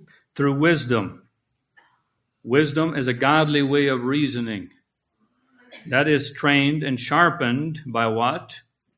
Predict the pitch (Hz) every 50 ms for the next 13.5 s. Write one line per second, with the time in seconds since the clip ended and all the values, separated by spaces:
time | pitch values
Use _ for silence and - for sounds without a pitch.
0 | _ _ _ _ _ _ _ _ _ _ _ _ _ _ _ _ _ - 98 95
1 | 92 101 110 117 110 104 92 92 92 101 - - - - 85 - - - _ _
2 | _ _ _ _ _ _ _ _ _ _ _ _ _ _ _ _ _ _ _ _
3 | _ _ _ _ _ _ _ _ - - 107 113 120 117 117 147 147 165 170 151
4 | - - - _ _ _ _ - - 104 113 117 123 123 123 123 123 123 123 120
5 | 117 120 139 143 135 117 120 110 107 107 107 110 113 101 101 98 92 - - 143
6 | 160 185 180 - 120 107 101 101 98 - - _ _ _ _ _ _ 98 101 95
7 | 95 95 92 98 107 104 104 - _ - - - - - - - _ _ _ _
8 | _ _ _ _ _ _ _ _ _ _ _ _ _ _ _ _ _ _ _ _
9 | _ _ _ _ _ _ _ _ _ _ _ _ _ _ _ _ _ _ _ _
10 | _ _ _ _ _ _ _ _ _ _ _ _ _ _ _ _ _ _ _ -
11 | 117 113 107 107 110 107 117 123 113 110 117 135 135 113 - - 107 101 98 98
12 | - - _ _ _ _ - - 120 120 120 117 107 107 107 98 - - - 98
13 | 110 120 127 113 98 95 90 87 -